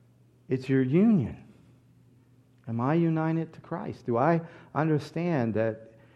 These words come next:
he is now my life and I am now his? And, uh, no one can take this away from me. I, I like doing weddings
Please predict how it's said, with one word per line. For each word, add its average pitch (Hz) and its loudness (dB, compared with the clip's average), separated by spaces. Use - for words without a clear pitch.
he 170 2
is 131 4
now 139 2
my 135 2
life 139 2
and 113 -4
I 139 -2
am 120 -2
now 139 -2
his? 135 -2
And, 123 0
uh, 123 2
no 127 0
one 143 0
can 131 -4
take 127 0
this 120 -6
away 131 4
from 131 -4
me. 113 -4
I, 143 6
I 131 2
like 180 10
doing 143 4
weddings 123 2